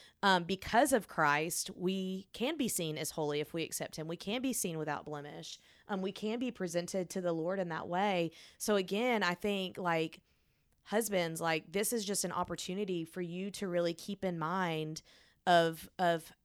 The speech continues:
how you are treating your wife and the role that you need to be playing in your marriage as that head of household, as that leader.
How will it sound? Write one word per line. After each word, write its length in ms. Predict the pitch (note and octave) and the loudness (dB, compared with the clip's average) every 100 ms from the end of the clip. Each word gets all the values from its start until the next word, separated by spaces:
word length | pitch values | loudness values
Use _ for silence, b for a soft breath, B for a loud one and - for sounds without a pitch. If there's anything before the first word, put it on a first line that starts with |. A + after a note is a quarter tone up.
| _ | _
how 440 | - - F#3 F#3 | -10 4 8 8
you 200 | G#3 G#3+ | 8 4
are 80 | A#3+ | 2
treating 320 | A#3+ C4+ C4 | 2 0 0
your 160 | B3+ C4 | 0 0
wife 420 | B3+ B3+ B3+ B3 - | 2 2 2 0 -2
and 380 | G#3 B3+ B3+ G#3+ | 0 2 2 4
the 120 | F#3+ | 2
role 420 | E3+ E3+ F#3 G#3 | 2 0 2 4
that 140 | F#3+ F3 | 2 2
you 120 | F#3+ | 0
need 120 | F3+ | -2
to 60 | F3 | -2
be 120 | F3 | -6
playing 420 | - F3+ F3+ F3 | -4 -2 -2 -2
in 160 | F#3+ F3 | -4 -4
your 160 | D#3+ | -4
marriage 560 | D3 E3 F3+ D3+ D3+ D3+ | -2 0 0 2 0 0
as 220 | E3 D#3 | -2 -2
that 280 | E3 D#3 - b b b | 2 2 0 b b b
head 160 | G3+ | 4
of 80 | G#3+ | 4
household, 560 | G3+ F#3 - G3+ F#3 F3 | 4 0 0 2 2 2
as 180 | F3 D#3 | -2 2
that 260 | E3+ D#3+ | 0 0
leader. 520 | E3 F3+ G3+ G3+ G3+ | -2 2 6 6 6